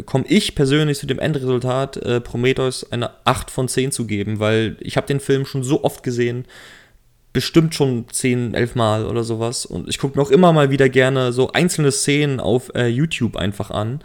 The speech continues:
weil ich einfach nicht satt davon werden kann, wie gut teilweise einige Szenen gemacht sind. Und deswegen bleib ich da bei einer acht von zehn. Und ich denk eigentlich auch, dass der Großteil des Film-Exe-Teams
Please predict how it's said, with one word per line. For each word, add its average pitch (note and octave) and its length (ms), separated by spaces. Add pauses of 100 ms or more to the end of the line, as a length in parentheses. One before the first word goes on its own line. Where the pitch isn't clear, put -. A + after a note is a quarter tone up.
(460)
weil A2 540 (220)
ich - 160
einfach - 240
nicht - 340 (400)
satt - 500
davon A#2 320
werden A#2+ 280
kann, B2+ 300
wie B2 40
gut E3+ 500
teilweise B2 600
einige B2+ 280
Szenen B2 260
gemacht A2+ 340
sind. G#2+ 280 (540)
Und G#2+ 400 (160)
deswegen A2+ 400
bleib G#2+ 220
ich A2+ 60
da G#2 100
bei A2+ 100
einer G#2+ 140
acht - 160
von B2 160
zehn. B2+ 260
Und G#2 120
ich A2+ 100
denk A2 180
eigentlich C3+ 240
auch, C3 160
dass - 300
der A2+ 100
Großteil C#3+ 440
des B2+ 120
Film-Exe-Teams C3 880